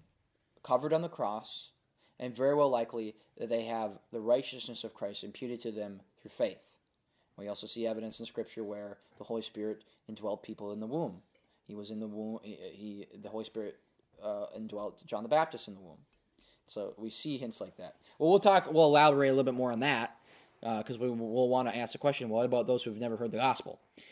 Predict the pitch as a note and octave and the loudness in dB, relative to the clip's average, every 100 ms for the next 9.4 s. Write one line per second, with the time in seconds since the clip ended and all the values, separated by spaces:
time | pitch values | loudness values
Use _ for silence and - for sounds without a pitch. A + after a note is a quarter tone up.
0 | - G#2+ C3+ A2+ - _ _ _ - A#2+ | -18 -2 2 2 0 _ _ _ -2 0
1 | A2 - - A#2+ B2+ A#2+ - _ _ C3 | 0 -4 -12 -8 -6 -8 -14 _ _ 6
2 | F3+ - - C#3+ C#3+ D3 - _ _ _ | 6 8 4 4 4 4 -6 _ _ _
3 | _ _ _ _ - F#3+ F3+ - B3 B3+ | _ _ _ _ 4 4 2 2 10 12
4 | A#3 G#3+ F3+ E3+ A#2+ - E3 G3 F#3+ E3 | 12 8 2 0 -2 4 8 8 6 0
5 | D3+ C3+ C3+ - A2+ - _ _ _ _ | -2 0 0 -2 -8 -10 _ _ _ _
6 | _ _ _ _ - - _ _ _ - | _ _ _ _ -20 -20 _ _ _ 2
7 | - A#3 A3 G3 D#3+ D#3 A#2 F#2+ - _ | 12 12 12 8 4 0 -2 -6 -14 _
8 | E3 A3 G3+ F3+ E3 C#3+ B2 C#3+ C3 - | 6 8 8 4 2 0 -2 -2 -2 -4
9 | C3 B2 - | 0 0 0